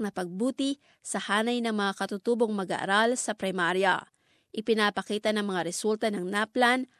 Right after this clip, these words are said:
ang pangkahalatang pag-angat ng mga katutubong mag-aaral sa Year three at Year five sa pagbasa at pagbilang at maging pagbuti sa early learning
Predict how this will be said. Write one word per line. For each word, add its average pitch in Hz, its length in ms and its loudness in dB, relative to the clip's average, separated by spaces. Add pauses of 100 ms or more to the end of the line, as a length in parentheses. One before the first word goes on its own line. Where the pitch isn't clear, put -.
(140)
ang 285 160 -4
pangkahalatang 269 720 -2
pag-angat 202 560 -2
ng 214 80 -2
mga 196 240 -2
katutubong 208 480 -2
mag-aaral 190 640 0 (280)
sa - 160 -6
Year 226 320 4
three 220 320 0
at 190 160 -2
Year 269 240 -2
five 160 480 -2 (240)
sa - 160 -10
pagbasa 196 640 0
at - 80 -20
pagbilang 262 640 2 (320)
at 262 240 0
maging 254 400 0
pagbuti 247 640 -2
sa - 240 -6
early 262 400 2
learning 185 480 0